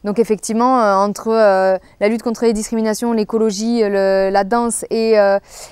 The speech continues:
et, euh, l'e-, l'e-, l'expression citoyenne, il y a un monde, mais quelque part tout est lié.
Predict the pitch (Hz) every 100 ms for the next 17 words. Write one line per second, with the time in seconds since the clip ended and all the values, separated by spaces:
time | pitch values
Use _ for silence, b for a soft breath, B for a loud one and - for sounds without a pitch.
0 | B - 208 202 190 190 190 196 185 160
1 | 208 185 202 208 - 226 233 220 - 214
2 | 233 254 233 - 202 196 214 240 302 208
3 | 180 b b b b 208 233 285 311 277
4 | - _ _ _ _ _ _ - - 247
5 | 233 240 269 - 254 240 208